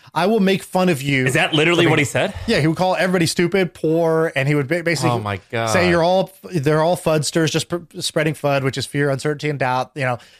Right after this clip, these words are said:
Speaker 1: and look, they've been wrong all, all the way so far. They're gonna keep being wrong. And this is exactly what Elon did about people who were shorting his stock.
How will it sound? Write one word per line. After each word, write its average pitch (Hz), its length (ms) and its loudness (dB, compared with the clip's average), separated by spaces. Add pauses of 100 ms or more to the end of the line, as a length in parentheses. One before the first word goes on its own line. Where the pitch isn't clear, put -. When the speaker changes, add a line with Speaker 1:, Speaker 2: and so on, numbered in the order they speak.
(160)
Speaker 1:
and 143 300 0
look, 180 220 2
they've 160 180 0
been 156 120 0
wrong 170 300 2
all, 180 260 2
all 156 200 2
the 180 80 2
way 180 180 4
so 196 160 2
far. 143 320 2
They're 151 100 2
gonna 147 140 -2
keep 151 220 -2
being 135 180 -2
wrong. 107 220 -6
And 165 80 0
this 180 80 0
is 185 60 -2
exactly 180 420 -2
what 175 180 -2
Elon 165 300 0
did 143 180 0
about 131 300 -2 (320)
people 170 220 0
who 165 80 4
were 156 80 2
shorting 147 440 0
his 139 160 -2
stock. 127 400 -4